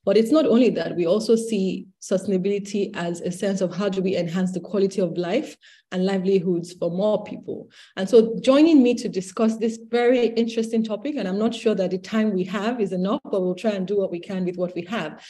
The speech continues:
So st-, I'm going to start with Agatha, Agatha Nnaji is the Managing Director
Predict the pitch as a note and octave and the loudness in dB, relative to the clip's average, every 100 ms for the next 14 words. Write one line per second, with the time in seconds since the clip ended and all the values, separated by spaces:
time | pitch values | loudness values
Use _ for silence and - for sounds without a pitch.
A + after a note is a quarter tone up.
0 | - - - - A#3 G#3+ - - G3+ G#3 | -20 -20 -16 6 8 8 4 -2 0 4
1 | G3+ A#3 C4 A3+ - G#3 G#3+ F#3 A3 A3 | 8 8 8 2 2 0 0 -2 -2 -2
2 | C4+ D#4 G#4 - _ _ A3+ A3 A3+ - | 0 0 -2 -4 _ _ -2 0 0 2
3 | A3+ G#3+ F#3 G#3+ G3+ F#3+ F3+ F#3+ F3 F#3 | 2 2 0 -4 -2 -2 -2 -4 -4 -2
4 | G3+ A3 G3 F3+ F#3 - F#3 F#3 | 0 0 0 0 -4 -4 -6 -6